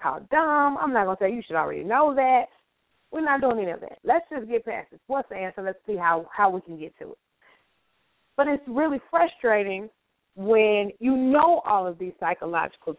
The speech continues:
things that happen with kids, I'm sorry, children, and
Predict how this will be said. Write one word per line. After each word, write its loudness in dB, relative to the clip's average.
things -6
that 2
happen 0
with -8
kids, -4
I'm -6
sorry, 2
children, 0
and 2